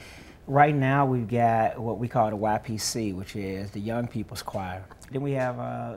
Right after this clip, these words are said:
the, uh, liturgical dance ministry that's also a part of that, and that's basically all of the dance ministries in the forty, uh,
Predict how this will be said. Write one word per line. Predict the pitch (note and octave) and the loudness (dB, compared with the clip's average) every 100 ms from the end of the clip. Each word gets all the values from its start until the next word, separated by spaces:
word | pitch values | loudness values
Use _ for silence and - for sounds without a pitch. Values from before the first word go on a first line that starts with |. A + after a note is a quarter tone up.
| G2+ | -10
the, | A#2+ A2+ A2 A2 - | -8 -8 -8 -10 -10
uh, | F#2+ G2 G#2 | -12 -10 -12
liturgical | A#2 D3 C#3 C#3 B2 | -6 -2 -2 -4 -6
dance | B2 C#3+ D3 C#3 | -2 0 -2 -6
ministry | A#2 G#2+ G2 - F#2 | -10 -10 -12 -12 -12
that's | F#2+ G#2 | -12 -8
also | A2 A2+ - G#2 G2 F#2+ | -8 -8 -8 -10 -12 -12
a | - | -18
part | - A2+ G#2+ | -10 -8 -8
of | G2 | -10
that, | F#2+ F#2+ | -12 -12
and | F#2+ G2+ | -12 -12
that's | A2+ A#2+ | -10 -12
basically | A2+ B2+ A2+ G#2 G#2 | -12 -12 -12 -12 -10
all | A2+ A#2+ | -8 -8
of | |
the | A2+ | -10
dance | G2+ A#2+ B2 - | -10 -10 -10 -10
ministries | A#2 A#2+ A2 - G#2 G#2+ A2 | -8 -10 -10 -12 -12 -12 -12
in | A2 G2+ | -14 -14
the | G#2 G#2 - - - - | -14 -16 -20 -20 -20 -12
forty, | B2 B2+ A#2 A2+ G#2+ | -6 -4 -4 -8 -12
uh, | - G#2 G2 F#2+ | -12 -12 -12 -16